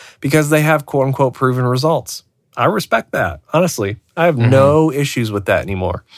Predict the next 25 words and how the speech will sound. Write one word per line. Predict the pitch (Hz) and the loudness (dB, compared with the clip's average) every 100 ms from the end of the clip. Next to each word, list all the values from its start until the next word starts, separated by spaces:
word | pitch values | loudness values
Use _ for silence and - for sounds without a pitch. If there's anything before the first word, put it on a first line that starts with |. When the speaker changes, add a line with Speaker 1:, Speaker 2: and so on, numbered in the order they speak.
| - - - - _ _ | -20 -20 -20 -20 _ _
Speaker 1:
Um, | 113 104 98 95 87 - _ _ _ - | 0 2 2 0 -6 -12 _ _ _ -8
because | 110 123 117 107 | -4 0 0 0
that's | 113 120 | -2 -2
just | - 120 - | -4 -6 -8
how | - 123 117 | -4 0 2
it | |
is. | 139 156 120 117 131 | 2 2 2 -2 -4
And | 113 | -4
eventually, | 113 127 151 120 107 | 0 0 0 -4 -6
too, | - 139 127 | -2 0 2
what | 107 | 2
I've | 110 | 2
noticed, | 110 98 104 127 - - _ _ | 0 -2 -2 -4 -8 -14 _ _
if | - 151 | -4 -4
you | 190 | -2
keep | - 170 | -2 -2
going, | 156 190 135 147 | 2 2 2 0
you | 117 131 | 0 0
start | 165 - 156 151 | -2 -2 -4 -2
to | |
become | 160 160 165 170 160 | -6 -4 0 2 2
that | 156 147 | 2 0
person, | - 160 - 165 | -4 -4 -2 -2
too. | 151 175 208 98 - | 0 0 2 -2 -4
Like, | - 110 | -4 -4